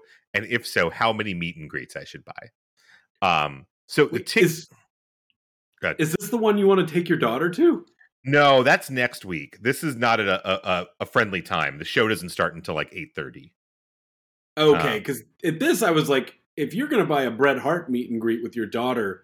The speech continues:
Speaker 2: like, and you treat him like Santa Claus?" The things he's like,
Speaker 1: <laughs>
Speaker 2: he's like, <laughs> I wish I could do a Bret Hart voice. Just like, "Maddie, how's your dad? My dad would yell at me in the basement.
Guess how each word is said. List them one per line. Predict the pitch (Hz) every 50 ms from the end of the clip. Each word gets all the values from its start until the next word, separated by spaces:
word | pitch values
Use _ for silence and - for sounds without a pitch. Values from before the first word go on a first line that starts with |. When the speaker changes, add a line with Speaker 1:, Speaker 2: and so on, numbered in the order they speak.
| _ _ _ _ _ _ _ _
Speaker 2:
like, | 139 139 135
and | 151 156 147 147
you | 151 160
treat | 156 - - - 139 143 151 151
him | - 139 143 151 143
like | 135 123 107 -
Santa | - - 131 110 113 135 160
Claus?" | 165 160 170 180 180 180 190 208 208 190 - - - - _ _ - - - _ _ _ -
The | 147 147 147
things | - 185 180 185 170
he's | 160 165 156
like, | 156 415 415
Speaker 1:
<laughs> | 415 427 415 - - 349 349 349 _ _ _ _ _ _ _ _ _ _ - - -
Speaker 2:
he's | - 127 120 -
like, | 139 117 113 - 156 - - _ _
<laughs> | - - -
I | - 185
wish | 180 180 170 175
I | 160
could | - 139 135
do | 139 131
a | 110
Bret | 98 95 110 110 107
Hart | 104 113 113 123 117 -
voice. | 120 117 110 107
Just | 135 123
like, | 117 117 - - _ _ _ _ _
"Maddie, | 110 120 131 147 147 131 117 107 - - _ _ _ _ _ _ _ _ _ _ _ - -
how's | - 131 139 143 131
your | 139 135 117
dad? | - 131 139 147 139 123 123 120 110 _ _ _ _ _ _ _ - - - _ _ _
My | 110 120 156 196 180
dad | 170 143 135 131 127 113 107
would | 120 117 110
yell | 120 131 131 127 131
at | 127 127
me | 123 120
in | 117 117
the | 110 110
basement. | - 139 156 160 156 160 - 135 117 117